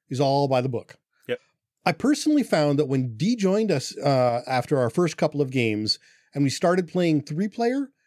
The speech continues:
Speaker 1: the game felt more solid than it did at two.
Speaker 2: I agree.
Speaker 1: I probably would have stopped playing significantly sooner if we'd kept playing only with two players. Uh, for one thing,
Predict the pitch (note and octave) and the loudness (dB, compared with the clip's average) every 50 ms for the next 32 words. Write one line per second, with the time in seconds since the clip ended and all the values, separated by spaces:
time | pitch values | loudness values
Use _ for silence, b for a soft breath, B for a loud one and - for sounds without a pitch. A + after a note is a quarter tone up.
0 | _ _ - D3 C#3 C3+ D3+ D3+ D3+ C#3 - - - - D#3+ E3 F3 F3 _ - | _ _ -6 -2 0 2 2 2 2 0 -2 -6 -6 -2 0 0 0 -2 _ -10
1 | - C3+ C3+ C3 C3 C3 C#3 D3+ D#3 D3 - - - C#3 A#2+ G#2+ G#2+ G2+ G2 F#2+ | -6 -4 -2 0 2 4 4 4 2 2 -2 -2 0 0 0 0 -2 -4 -6 -6
2 | G2 G2+ A2 G#2+ A2 G#2+ - - - A#2+ A2+ A2 A2+ A2+ A2+ _ - - A#2+ G2+ | -6 -4 -4 -2 -4 -6 -4 -2 0 2 2 2 2 0 -2 _ -8 -6 -6 -6
3 | E2+ - _ _ _ _ _ _ - A#2 A2+ G#2+ G2+ G#2 G2 - B2+ D#3+ B3 C4+ | -8 -10 _ _ _ _ _ _ -14 -12 -12 -12 -12 -12 -6 -4 -2 -2 -2 -4
4 | _ _ _ - - - F3 E3+ E3 E3+ F3 D#3 D3 D3+ D3 C#3+ C3+ B2 - - | _ _ _ -14 -6 -2 0 2 2 2 0 2 2 2 2 2 0 -2 -2 -2
5 | - D3 C3 - - - C#3+ C3+ C3 B2 A#2+ A#2+ A#2+ A#2 A2+ A2 - - F#3 F3 | 0 0 0 -2 -4 -4 -2 0 0 0 -2 -2 -4 -6 -6 -8 -8 -6 -4 -2
6 | F#3+ A3+ F#3+ G3+ G#3+ G#3+ F#3+ F3 D#3 - - G#3+ G#3 F3+ D3 B2+ A#2 A2+ b b | 0 0 2 2 0 0 0 0 -2 -2 0 0 2 2 2 2 0 -2 b b
7 | b b b C#3 C3 - C#3 C#3 C3 A#2 - D#3 C#3+ - - D3+ D#3 D3 C#3 B2+ | b b b -4 -2 0 0 -2 0 0 -2 -2 -2 -2 -2 0 0 2 2 0
8 | A#2+ C3 - _ - D3+ D3 C#3 C3 B2+ B2+ A#2 A#2 A2+ - - A#2+ G#2+ - - | -2 -4 -6 _ 0 2 2 2 2 2 2 0 0 -2 -4 -6 -8 -8 -6 -6
9 | G#2+ F2+ F2 - - - - - _ _ _ _ _ _ _ _ - A#2+ - - | -6 -6 -6 -10 -16 -20 -20 -20 _ _ _ _ _ _ _ _ -10 -8 -8 -4
10 | - F3+ E3 D#3 F3+ A3+ C4 B3 - - D#3+ C#3+ C3 B2+ C3 - | 0 0 2 4 4 2 2 0 0 0 0 0 0 -2 -6 -8